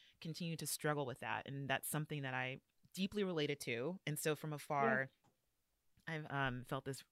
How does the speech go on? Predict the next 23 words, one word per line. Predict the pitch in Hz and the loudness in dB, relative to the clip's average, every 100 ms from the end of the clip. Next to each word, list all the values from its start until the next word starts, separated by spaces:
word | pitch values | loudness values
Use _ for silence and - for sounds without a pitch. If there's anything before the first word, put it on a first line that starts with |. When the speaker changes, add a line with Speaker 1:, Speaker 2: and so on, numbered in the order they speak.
| - | -10
Speaker 1:
really | 139 127 117 | -8 -6 -8
deep | - 104 | -8 -10
connection | - 110 - 123 | -8 -8 -8 -10
with | 123 | -8
her | 131 - 131 | -4 -2 -2
in | 139 | -4
terms | 135 139 - | -8 -10 -8
of | - - - _ - - - - _ | -6 -6 -10 _ -20 -20 -20 -20 _
the | 160 | 0
basis | 165 156 156 143 | 4 4 2 0
of | 143 139 143 _ - | 0 0 -4 _ -6
my | 82 - - | -2 -2 2
artwork. | - - 95 - | 0 2 -4 -4
So | - 131 120 - | -6 -4 -4 -6
today | - 165 | 0 2
is | 180 180 | 2 0
very, | 208 226 214 | -2 -2 -4
it's | 180 165 | -6 -6
a | |
very | 214 226 | -4 -4
sad | 226 226 226 | -4 -6 -4
day. | 233 117 - _ _ | -6 -6 -12 _ _
So | - 151 143 135 | -6 -2 -2 -2